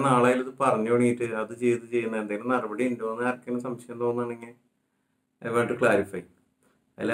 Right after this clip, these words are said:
ഏറ്റവും ഇമ്പോർട്ടൻ്റ് ആയിട്ടുള്ള കാര്യം എന്ന് പറഞ്ഞു കഴിഞ്ഞാൽ ഇതൊക്കെ മേടിച്ചേക്കണത് വലിയൊരു ഹെൽപ്പുമ്മയാണ്. അപ്പോൾ ആരും എന്നെ ചീത്ത പറയരുത്, ഇത് ഞാൻ ശരിയാക്കും.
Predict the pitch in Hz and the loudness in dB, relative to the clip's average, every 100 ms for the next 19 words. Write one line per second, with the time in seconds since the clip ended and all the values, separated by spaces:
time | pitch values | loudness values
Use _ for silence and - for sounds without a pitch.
0 | 113 - 135 131 123 123 131 131 131 123 | 0 2 4 6 6 6 6 6 6 6
1 | 123 123 123 120 120 117 - 123 123 110 | 6 6 6 6 4 2 0 4 6 4
2 | 104 104 104 107 107 - _ _ _ _ | 0 -6 -4 -4 -8 -12 _ _ _ _
3 | _ _ 107 104 107 123 127 131 104 - | _ _ 0 2 4 4 4 4 2 0
4 | 95 104 110 78 _ _ _ _ _ _ | -4 -4 -4 -8 _ _ _ _ _ _
5 | _ _ 113 110 107 110 139 139 - _ | _ _ 0 4 4 4 2 -2 -6 _
6 | - 113 120 120 123 143 143 135 120 113 | -12 -2 -2 2 2 2 2 4 2 -2
7 | - _ _ _ - 117 127 127 135 127 | -12 _ _ _ -2 4 4 6 8 10
8 | 143 110 98 | 8 6 -2